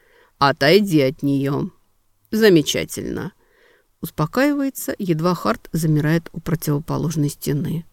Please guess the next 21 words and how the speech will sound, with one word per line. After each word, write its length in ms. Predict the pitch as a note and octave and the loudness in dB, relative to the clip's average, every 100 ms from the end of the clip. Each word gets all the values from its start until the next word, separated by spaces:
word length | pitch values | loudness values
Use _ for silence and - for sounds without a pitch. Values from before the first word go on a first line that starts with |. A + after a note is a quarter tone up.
| _ _ _ _ - | _ _ _ _ 2
«Ну 200 | D#3 C3+ | 4 4
что?» 460 | - - C#3+ D#3 - _ - | -2 -2 0 0 -2 _ -14
смотрит 500 | - F#3+ F#3 F#3 - | -6 -4 -4 -8 -8
с 60 | |
усмешкой. 720 | F#3 - F#3 E3+ - E3+ F#3 - _ _ - - - | -8 -4 -2 -4 -6 -6 -6 -10 _ _ -20 -20 -6
«Решил 480 | D3+ D#3 - E3+ D#3+ | 2 2 6 6 6
изобразить 640 | E3 E3 D#3 D#3+ D#3+ D#3+ D#3 | 4 4 6 6 8 6 2
из 100 | - | -2
себя 360 | - D#3 D3+ | -2 2 2
героя? 540 | D3 D3 F#3+ B3+ B2 - _ _ _ | 2 4 6 6 4 -6 _ _ _
Украсть 420 | D#3+ D#3+ D#3 D3+ - | -4 2 2 2 2
то, 200 | E3 - | 4 2
что 200 | - E3 | -2 -2
без 200 | D3+ D3+ | 0 0
гарантии, 720 | D#3 C#3+ B2+ C3 - E3+ E3 | 2 2 2 0 2 4 4
но 160 | D#3 C#3+ | 2 0
все 220 | - C#3+ | -2 0
же 120 | C#3+ | 2
могло 340 | D3+ D3 D3+ | 2 4 2
стать 260 | D3 C#3+ D3 | 0 -2 -4
твоим?» 400 | F3 D#3+ A#2+ D2 | 0 0 2 -4